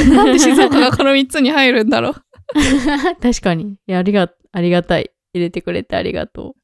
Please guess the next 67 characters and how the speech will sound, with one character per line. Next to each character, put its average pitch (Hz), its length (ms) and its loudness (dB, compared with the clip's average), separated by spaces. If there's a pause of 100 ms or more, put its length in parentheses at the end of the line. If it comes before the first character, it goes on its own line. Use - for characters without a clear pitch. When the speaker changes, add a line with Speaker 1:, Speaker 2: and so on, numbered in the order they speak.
Speaker 2:
う。 254 40 -4
Speaker 1:
面 220 180 -4
白 214 260 -6
い 202 60 -12
ね。 - 180 -14 (140)
Speaker 2:
買 165 140 -6
っ - 80 -20
て 185 120 -6
み 185 160 -4
た 170 340 0
い。 - 40 -12 (320)
Speaker 1:
ま 240 120 -2
い 220 80 -2
ち 214 100 -10
ゃ 196 60 -2
ん 190 100 -4
は？ 240 280 -2 (180)
な 233 100 -8
ん 226 80 -8
か 214 120 -6
あ 208 60 -2
り 214 100 -4
ま 226 140 -2
す 214 180 2
か？ 196 100 -4
Speaker 2:
私？ 233 300 -2 (220)
え 339 380 0
ー、 349 60 -6
五 233 140 -4
百 285 320 -4
円 320 260 0
前 339 140 0
後。 226 300 -6 (180)
ち - 80 -4
ょ 320 100 0
っ 294 40 -4 (200)
と 240 140 2
い 247 160 0
い 240 40 0
も 214 140 0
の 202 140 0
じ 185 100 0
ゃ 175 60 0
な 196 100 0
い 202 60 -2
ん 190 80 -4
だ 160 120 -6
け 165 140 -4
ど、 214 400 0 (220)
五 202 40 -8
百 254 340 -2
円 277 140 2
以 269 40 -2
内 247 180 -2
で 196 120 -6
何 202 200 -6
か 180 200 -2
を - 220 -8
買 202 160 0
う 202 120 2
よ 208 160 2
う 180 60 -2
な 160 140 -4
時 170 340 -8
に、 202 340 -4 (100)
Speaker 1:
う 247 60 2
ん。 226 280 0